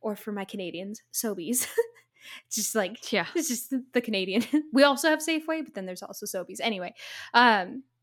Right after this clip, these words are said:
Speaker 1: that would be a great way to scale your
Speaker 2: Mm-hmm.
Speaker 1: business up, getting your product into big chain stores. But let's think of those implications. So you've got your little setup. Now you have to produce and package a certain amount of product,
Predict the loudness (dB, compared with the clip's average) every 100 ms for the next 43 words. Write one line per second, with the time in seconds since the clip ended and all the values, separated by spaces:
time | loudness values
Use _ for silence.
0 | 6 8 8 6 4 2 2 -2 -2 -2
1 | 0 -2 -4 -4 -4 -4 -2 -2 0 -4
2 | -4 -4 -4 -8 -8 -6 -6 -10 -10 -8
3 | -6 -6 -10 -16 -4 2 2 2 -2 -8
4 | -8 -4 -4 -4 -4 -4 -4 -6 -8 -10
5 | -12 -14 -14 -16 -18 -20 _ -4 6 8
6 | 8 4 2 0 0 4 4 4 2 4
7 | 2 2 -4 -2 0 0 -2 -10 -20 _
8 | 2 4 6 4 0 -4 -4 -6 -6 -4
9 | -4 -4 -6 -8 -4 -6 -4 -8 -8 -8
10 | -6 -4 -4 -4 -6 -6 -6 -4 -2 -4
11 | -10 -20